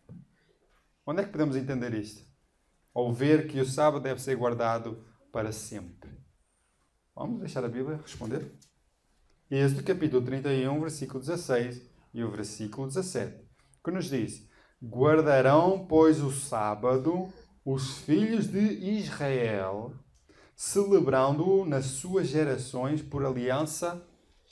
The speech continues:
perpétua." E o versículo dezassete:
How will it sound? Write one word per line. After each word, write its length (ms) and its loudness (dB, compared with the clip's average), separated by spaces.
perpétua." 800 -14
E 80 -6
o 60 -2
versículo 360 -4
dezassete: 540 -6